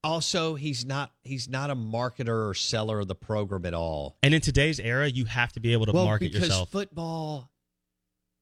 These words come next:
Speaker 1: you know, you're, you're,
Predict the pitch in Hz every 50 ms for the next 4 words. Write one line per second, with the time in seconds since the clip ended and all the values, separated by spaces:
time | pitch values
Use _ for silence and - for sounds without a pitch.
0 | _ _ _ _ _ _ _ _ _ _ - 143 151 143 131 123 117 - - _
1 | _ _ _ _ _ _ _ _ _ _ _ _ _ _ _ _ _ _ _ _
2 | _ - 131 143 156 131 110 _ _ _ _ _ _ _ _ _ _ _ _ _
3 | _ _ _ _ _ _ _ _ _ _ _ _ _ _ _ _ _ _ _ -
4 | - 143 151